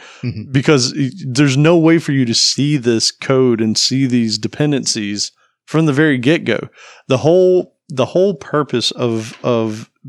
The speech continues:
Speaker 2: building software is, the way he calls it, is the component structures jitters as they grow, right? Which is, which kinda makes sense, right? Like, as you get in there, you're like, "Oh, wait a second, that changed a little bit," or, "This requirement's not what we thought it was."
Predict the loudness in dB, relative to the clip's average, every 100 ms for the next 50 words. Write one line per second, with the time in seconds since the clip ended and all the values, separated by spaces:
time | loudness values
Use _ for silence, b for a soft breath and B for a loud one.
0 | -4 0 2 2 0 0 2 2 0 0
1 | 0 -2 -2 -2 -4 B B B 0 2
2 | 4 2 0 0 0 2 0 -4 -4 -2
3 | 0 0 -2 -4 -6 -8 -2 0 0 -2
4 | -8 -4 0 0 0 -2 -2 -2 -2 -4
5 | -6 -6 -4 0 2 2 0 -4 B B
6 | B -6 -4 0 -2 0 0 0 -2 -8
7 | B B 0 2 2 2 2 2 0 -2
8 | -6 -2 0 0 2 2 4 2 0 0
9 | 0 2 0 2 0 0 0 0 2 2
10 | 2 2 2 2 2 0 2 2 2 0
11 | 0 2 0 0 0 0 0 -2 -4 -4
12 | -4 -4 -4 -4 -4 -4 -4 0 2 2
13 | 0 -2 0 0 0 -2 -2 0 2 2
14 | -2 -2 -2 -4